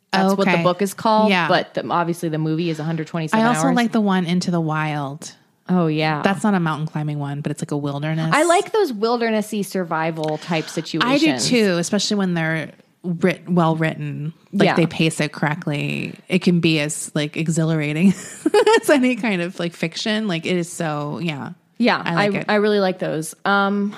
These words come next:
Speaker 1: so I watched that. I don't know. Who knows what I'm gonna watch tonight?
Speaker 2: I wanna try to watch more things. I just,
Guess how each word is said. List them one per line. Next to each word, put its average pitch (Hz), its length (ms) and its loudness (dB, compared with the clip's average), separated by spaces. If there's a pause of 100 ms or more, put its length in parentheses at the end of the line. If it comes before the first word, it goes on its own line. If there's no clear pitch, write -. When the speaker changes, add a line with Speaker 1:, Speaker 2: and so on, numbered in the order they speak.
(140)
Speaker 1:
so - 220 -2
I 285 80 2
watched 320 400 0
that. 262 560 2 (600)
I - 100 -4
don't 277 160 2
know. 254 260 4
Who 226 260 2
knows 247 200 2
what 214 80 4
I'm 190 100 4
gonna 175 160 4
watch 165 360 -2
tonight? 160 340 -2 (320)
Speaker 2:
I 226 140 0
wanna 247 200 4
try 208 200 2
to 190 40 4
watch 175 280 2
more 180 100 2
things. 165 760 -4 (280)
I 185 100 2
just, - 540 -4